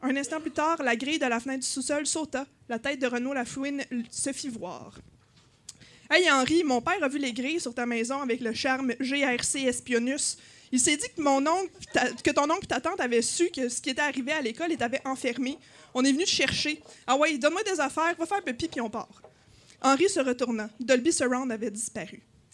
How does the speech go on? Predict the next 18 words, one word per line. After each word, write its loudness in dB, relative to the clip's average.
Il 0
prit 0
ses -4
affaires, -2
dont 0
sa -2
vieille 0
chouette -2
Herménégilde, -2
et 2
alla 2
s'installer -2
dans 0
la 0
Civic -4
volante -2
modifiée, -4
avec -4